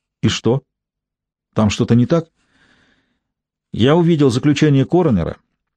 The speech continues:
что у твоей матери была последняя стадия рака мозга". Марс едва не свалился со скамьи, но сумел удержать равновесие, шлёпнув ладонью об пол, чтобы выпрямиться. "По твоей реакции могу заключить, что ты не знал".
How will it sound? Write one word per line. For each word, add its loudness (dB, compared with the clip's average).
что 0
у 2
твоей 2
матери 0
была 0
последняя 0
стадия 0
рака -2
мозга". -4
Марс 0
едва 2
не 2
свалился 0
со -4
скамьи, 0
но 0
сумел 0
удержать 0
равновесие, 0
шлёпнув -2
ладонью 2
об 0
пол, -4
чтобы -2
выпрямиться. 0
"По -4
твоей 0
реакции 0
могу 0
заключить, -2
что -2
ты 0
не 0
знал". -4